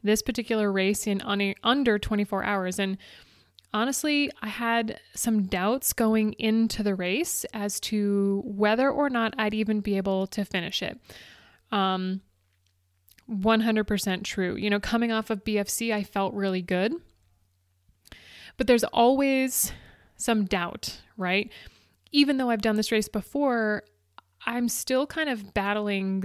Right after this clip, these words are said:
that demon of, how do you really know <laughs> if you can do it again, right? Like, if you're somebody, you know, like Courtney Dauwalter, who's done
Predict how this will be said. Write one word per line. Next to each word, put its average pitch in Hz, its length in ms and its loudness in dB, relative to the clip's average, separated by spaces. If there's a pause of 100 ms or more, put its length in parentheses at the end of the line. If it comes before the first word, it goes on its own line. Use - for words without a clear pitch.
(100)
that 190 340 -2
demon 196 320 0
of, 180 200 -4
how 247 500 -4
do 381 80 2
you 381 220 4
really 214 540 2
know 185 580 -2 (120)
<laughs> - 380 -8
if 220 160 4
you 226 100 4
can 208 200 2
do 190 180 2
it 185 100 0
again, - 400 -4
right? 202 320 2 (680)
Like, 311 140 -2
if 320 140 0
you're 359 140 0
somebody, 277 640 -2
you 277 100 -2
know, 233 160 2
like 202 300 -2 (280)
Courtney 233 360 2
Dauwalter, 196 640 2
who's 196 240 -2
done 185 500 0